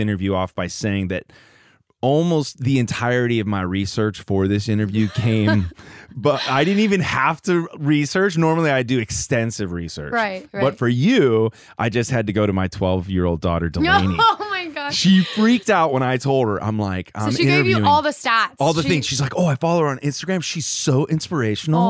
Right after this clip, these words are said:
Speaker 2: Aw. <laughs>
Speaker 1: She's like, "I'm freaking out right now. Dad, can you have her come to the Story House?" This is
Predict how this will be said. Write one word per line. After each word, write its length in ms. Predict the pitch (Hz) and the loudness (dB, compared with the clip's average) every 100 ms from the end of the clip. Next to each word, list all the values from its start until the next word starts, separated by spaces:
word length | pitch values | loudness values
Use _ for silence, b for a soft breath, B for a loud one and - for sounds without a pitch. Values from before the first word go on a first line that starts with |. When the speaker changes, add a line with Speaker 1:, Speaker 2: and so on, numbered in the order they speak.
| 214 | 0
Speaker 2:
Aw. 280 | - 262 294 | -2 -2 -2
<laughs> 40 | 285 | -2
Speaker 1:
She's 180 | 170 | -4
like, 120 | - - | -4 -4
"I'm 140 | 127 | -6
freaking 380 | 120 123 120 170 | -2 -2 0 0
out 180 | 156 170 | 0 0
right 200 | 156 151 | -2 0
now. 380 | 147 131 127 127 B B - | 0 0 0 -2 B B -4
Dad, 400 | 127 123 127 - | 0 0 -2 -2
can 160 | 127 | -2
you 80 | 113 | -2
have 280 | 101 117 123 | 0 -2 -2
her 160 | 123 135 | 0 -2
come 260 | 135 123 | -2 -2
to 80 | 120 | -2
the 160 | 107 107 | -4 -6
Story 380 | - 110 110 104 | -4 -2 0 0
House?" 320 | 104 98 - | -2 -4 -6
This 240 | 107 - | -6 -4
is 200 | 101 - | -8 -10